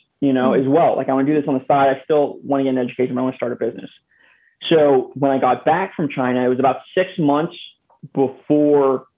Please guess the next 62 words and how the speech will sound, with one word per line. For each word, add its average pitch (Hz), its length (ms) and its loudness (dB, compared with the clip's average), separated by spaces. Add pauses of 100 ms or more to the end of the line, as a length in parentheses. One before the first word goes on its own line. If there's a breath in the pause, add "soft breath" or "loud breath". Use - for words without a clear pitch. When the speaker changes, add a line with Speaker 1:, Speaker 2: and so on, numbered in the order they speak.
(600)
Speaker 1:
um, 120 540 -2 (1000)
before 131 840 0 (100)
the 131 200 -8
school 143 220 0
year 135 160 2
would 117 140 -2
start 147 340 0
or 135 60 -2
the - 80 -6
training 135 300 -4
would 135 140 -2
start. 156 360 -2 (540)
So 147 280 4
I 139 240 2 (100)
start, 143 220 0
and 156 100 0
this 180 100 -2
was, 180 100 0
like, 151 100 2
at 139 60 0
the 131 60 -4
beginning 135 240 0
of 127 60 -4
the - 60 -16
pandemic, 127 460 -6
right? 131 200 -2
So 135 60 -2
my 127 100 0
friends 185 280 0
from 165 120 -2
China 151 540 0
are 131 160 2
like, 123 340 0 (320)
"It's - 140 -2
all 202 160 4
about 180 220 2
to - 40 -14
get - 140 0
locked 143 260 0
down," 123 240 -6
'cause 143 100 -2
they're 175 100 0
getting 135 200 0
locked 123 220 -4
down, 117 220 -8
Speaker 2:
Yep. 175 140 -2
Speaker 1:
right? 127 240 0
So 135 60 -4
they're 135 140 2
like, 123 180 0
"It's - 200 -4
coming 196 280 2
to 180 60 0
you, 185 300 4
like, 139 100 2
it's 131 100 -6
gonna 160 120 0
get 156 120 2
locked 151 220 0
down. 147 200 0
You 143 60 2
need 143 80 2